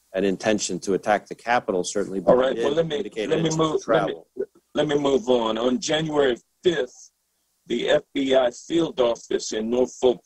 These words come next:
Speaker 2: Virginia, issued a situational information report warning of an online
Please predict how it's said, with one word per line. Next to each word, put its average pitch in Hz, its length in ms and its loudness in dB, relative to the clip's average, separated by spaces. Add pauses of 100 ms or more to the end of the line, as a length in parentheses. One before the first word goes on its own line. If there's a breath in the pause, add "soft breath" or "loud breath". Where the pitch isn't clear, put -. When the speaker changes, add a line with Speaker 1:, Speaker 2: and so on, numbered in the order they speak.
Speaker 2:
Virginia, 117 680 0
issued 127 380 2
a 107 100 -2
situational 120 1200 0 (800)
information 123 840 2
report 104 640 0
warning 127 520 2
of 104 100 -4
an 104 220 -6
online 127 680 0